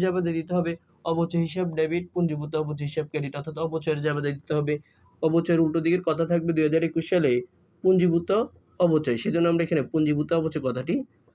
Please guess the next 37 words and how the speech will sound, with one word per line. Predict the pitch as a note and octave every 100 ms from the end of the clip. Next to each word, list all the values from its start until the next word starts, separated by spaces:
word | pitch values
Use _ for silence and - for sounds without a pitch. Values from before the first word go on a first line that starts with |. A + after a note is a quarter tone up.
| _
লিখে | C#3+ C#3+ C#3+ A#2+
নিব, | A2 - _ _ _ - - - _ _ _ _ _ _ _ _ _ _ _ _ _
এটি | - E3+ F3+ D#3
লিখে | C3+ D3
নিব | C#3 C3
আমরা | A#2+ A#2
এখানে। | A#2 - _ _ _ - _ _ D3+
লেখার | E3+ F#3+ A3+
পরে | A3+ A3 G#3
দেখেন | G#3 D3+ D#3+
দুই | E3 F#3+
হাজার | G3 A#3+ - -
একুশ | A3 A3 G3+ -
সালে | A3+ A3+
অবচয়ের | A#3 A3 - F3+ F3+
পরিমাণ | D#3+ D3+ C3+ B2+
কত, | A#2+ B2 - _ D#3+
আমি | F3 G3+
আপনাদেরকে | G#3 G3 G#3 A3 E3
দেখিয়ে | E3 G#3 G3+
দিয়েছি | G#3+ F3+ D3+
পঁয়তাল্লিশ | D#3 D3+ E3 D#3 D3
হাজার | C3+ B2 B2
টাকা। | A2+ - _ _ G#3+
এই | G#3+
পঁয়তাল্লিশ | G3+ F#3 G#3+ G#3+
হাজার | G#3+ G3+ G3
টাকাই | F3+ F#3
আমাদের | D#3+ D#3 E3
এখানে | D3+ D#3 D#3
দুই | C#3
হাজার | D3 D3
একুশ | C3 -
সালে | C#3+ C4 - _ D#3+ D#3
যাবে। | C3 A#2 - _ _ F#3
তখন | F#3+ A#3+ A3+
আমাদের | A3+ G#3+